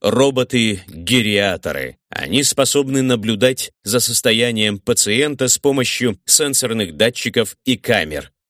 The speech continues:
тренировать его умственные способности, сообщать информацию врачам, напоминать старикам о важных вещах, например, о необходимости принять лекарство или посетить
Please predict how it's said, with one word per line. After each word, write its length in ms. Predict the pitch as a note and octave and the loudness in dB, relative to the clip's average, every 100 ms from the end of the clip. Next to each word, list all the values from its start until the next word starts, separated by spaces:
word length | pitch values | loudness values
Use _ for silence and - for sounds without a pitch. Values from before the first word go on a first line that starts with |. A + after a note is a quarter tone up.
| _ | _
тренировать 680 | - D3 C3+ A2+ A2 B2+ - | 0 2 2 2 0 0 -2
его 240 | G#2+ G#2 - | -2 -2 0
умственные 560 | D3 D3 A2 A2 G#2 | 0 -2 -2 -2 -2
способности, 920 | - F#2 - C3+ C3 B2 - A#2+ G#2+ - _ _ | -2 -2 0 -2 0 0 0 0 -2 -6 _ _
сообщать 640 | - C#3 B2 - C#3 C3+ C#3+ | 0 0 0 0 0 0 -2
информацию 760 | C3 A#2+ A2 B2 - A2+ G#2+ | -2 0 0 0 -2 0 0
врачам, 640 | F2 D#2+ - - A#2+ A#2+ - _ | 0 0 0 0 0 -2 -8 _
напоминать 680 | D#2+ D#2 F#2+ A#2 B2 D3 D3+ | -8 -6 -2 0 0 0 0
старикам 580 | - B2 A#2 C#3+ C#3 C3 | 0 0 0 0 0 0
о 160 | G2+ F2 | -2 0
важных 540 | E2 A2+ G#2+ G2+ - | 0 0 0 -4 -4
вещах, 560 | E2+ - - C3+ G#2+ - _ _ | -4 -2 0 0 -2 -12 _ _
например, 680 | - C#3+ C3 B2 B2 B2+ B2 | -4 -2 2 2 4 2 2
о 80 | A#2 | 0
необходимости 880 | A#2 A2 G2+ A#2 G#2 A#2+ A#2 - A2 | 2 2 2 -2 0 0 0 0 -2
принять 460 | - G2 G2+ G2 F#2 | -2 0 2 0 -2
лекарство 760 | E2 - B2+ A#2 - A#2+ G#2 - _ | -2 0 0 0 0 2 0 -4 _
или 300 | D3 D3 C3+ | -4 0 0
посетить 720 | C3+ D3 C3+ C3 - C3+ - | 0 0 0 -2 -2 -2 -2